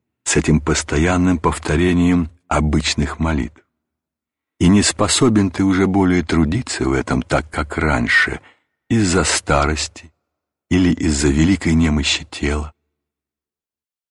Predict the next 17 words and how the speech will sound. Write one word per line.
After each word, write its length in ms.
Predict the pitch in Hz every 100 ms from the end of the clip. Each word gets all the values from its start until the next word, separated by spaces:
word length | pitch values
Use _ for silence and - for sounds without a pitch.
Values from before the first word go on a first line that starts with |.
| _ _ -
тогда 600 | 67 62 64 69 95 104 _ _ _ _ -
трудись 680 | 71 76 67 85 110 -
вместо 420 | 87 82 76 - 78 -
этого 420 | 69 - 65 65
в 160 | 58
молении, 800 | 65 71 69 71 85 90 64 60 _ _ _ _ _
прошении 960 | - 143 - - - 90 95 71 62 _ _ _ _ _ _ _ _ _
и 100 | -
в 140 | 85 -
подобных 680 | 120 87 73 67 69 73 -
деланиях. 560 | - 65 60 60 58 - _ _ _ _ _ _ _ _ _ _ _ -
Долго 680 | 67 80 82 80 85 95 - _ _ _ _ -
и 120 | 85
настойчиво 1040 | 92 101 - - 78 76 - 92 85 90 _ _ _ _ _
приноси 560 | - 78 82 82 - 90
моления 600 | 87 90 85 73 67 67
твои 320 | 64 62 58